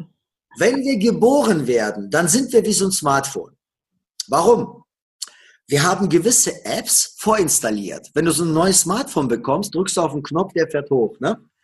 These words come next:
Speaker 1: Mhm.
Speaker 2: Du musst nichts machen. Genauso sind wir auch als Babys. Wir fahren hoch, wir haben Instinkte, wir wissen,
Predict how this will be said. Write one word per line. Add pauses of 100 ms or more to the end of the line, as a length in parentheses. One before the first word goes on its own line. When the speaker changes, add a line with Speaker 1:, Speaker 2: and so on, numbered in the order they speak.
(160)
Speaker 1:
Mhm.
Speaker 2:
Du
musst (120)
nichts
machen. (840)
Genauso
sind
wir
auch
als
Babys.
Wir
fahren
hoch, (400)
wir
haben
Instinkte,
wir
wissen,